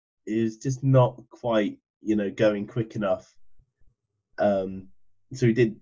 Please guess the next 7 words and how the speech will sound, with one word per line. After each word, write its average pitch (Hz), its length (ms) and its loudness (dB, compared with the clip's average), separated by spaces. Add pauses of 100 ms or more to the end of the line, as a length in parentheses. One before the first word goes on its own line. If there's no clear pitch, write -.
guarantee 98 460 2
himself 98 480 -8
pole 95 320 -6
there. - 360 -6 (640)
Um, 92 500 0 (840)
you 110 120 2
know, 98 220 -2